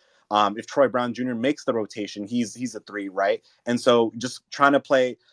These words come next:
just trying to play up the position and just rely on your defensive intensity, you know, with the lack of size from those guys is how you kind of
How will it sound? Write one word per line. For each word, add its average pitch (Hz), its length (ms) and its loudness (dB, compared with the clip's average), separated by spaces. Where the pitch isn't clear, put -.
just 123 160 -12
trying 143 140 0
to 139 60 -2
play 139 220 0
up 127 160 0
the 131 80 -10
position 120 480 -8
and 107 140 -6
just 104 140 -16
rely 113 260 4
on 113 80 0
your 107 80 -10
defensive 104 460 -8
intensity, 101 680 -4
you 113 100 -2
know, 107 100 2
with 104 260 -4
the 104 60 -2
lack 107 240 4
of 90 60 -16
size 113 320 2
from 110 140 -10
those 98 160 -12
guys 95 260 -4
is 87 100 -20
how 110 200 -4
you 101 160 -8
kind 107 240 -8
of 95 100 -8